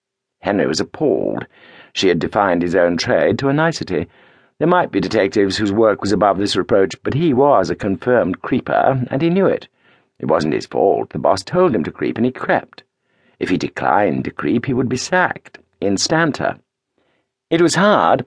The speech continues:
and yet he felt the sting of her words, and in his bosom the first seeds of dissatisfaction with his occupation took root. You might have thought that this frankness on the girl's part would have kept Henry from falling in love with her.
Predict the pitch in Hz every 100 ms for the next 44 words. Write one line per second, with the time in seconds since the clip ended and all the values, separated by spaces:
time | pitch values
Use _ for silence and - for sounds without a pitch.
0 | _ - 165 196 160 156 170 104 - 151
1 | 104 104 104 131 80 87 110 - 110 135
2 | 151 104 85 147 92 95 104 147 120 -
3 | - 123 104 101 90 127 - 117 123 165
4 | 151 104 92 87 85 85 85 - 90 85
5 | 82 85 87 - 143 - 156 117 - -
6 | _ _ _ _ _ _ _ _ - -
7 | - 160 214 226 - 180 147 107 113 -
8 | 143 139 127 92 92 101 98 92 107 92
9 | - 117 95 87 90 - 120 - 110 101
10 | 85 104 92 127 123 120 123 151 147 82
11 | - 107